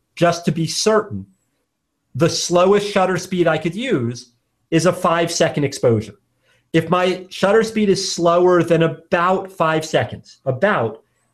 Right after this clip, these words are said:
I'm gonna get some streaking, some smear to my stars. Now, the point here is that the wider your lens,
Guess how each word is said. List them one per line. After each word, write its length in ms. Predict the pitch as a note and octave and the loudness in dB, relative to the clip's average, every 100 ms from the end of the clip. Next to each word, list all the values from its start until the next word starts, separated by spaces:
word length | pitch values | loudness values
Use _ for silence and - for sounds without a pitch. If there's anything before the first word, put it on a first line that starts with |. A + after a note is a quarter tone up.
| - | -2
I'm 160 | E3 E3+ | 0 0
gonna 160 | F#3 | 0
get 260 | E3 E3+ E3 | 2 0 0
some 500 | - - F3 F3+ F3+ | -8 -2 2 2 0
streaking, 800 | - - F#3+ G3 G3 G#2 G2 A2+ _ _ _ _ - | -6 -6 -2 -2 -2 -8 -8 -16 _ _ _ _ -4
some 300 | F3 E3+ E3 | 0 2 0
smear 720 | - - G#3+ A#3+ B2 G#2 A#2 _ _ _ - | -2 -2 0 2 2 0 -6 _ _ _ -2
to 80 | |
my 100 | D#3+ | -2
stars. 540 | D#3+ - G#3+ G2 - _ _ _ _ | 0 0 0 0 -8 _ _ _ _
Now, 160 | F3+ F#3+ | 0 0
the 180 | F#3 F3 | 0 -4
point 380 | - A#3+ C4 A3 | 0 0 0 -2
here 280 | A3+ G3 F3 | 0 2 4
is 260 | E3 C#3 | 2 2
that 200 | D3+ - | -2 2
the 120 | D#3 | 0
wider 680 | C#3 C3 C#3 D3 F3 G#3 G3+ F#3 | 0 0 0 2 0 2 2 2
your 260 | E3+ D#3+ | 2 2
lens, 640 | C#3+ F3 E3 F#2 - - | 2 0 -2 -4 -12 -20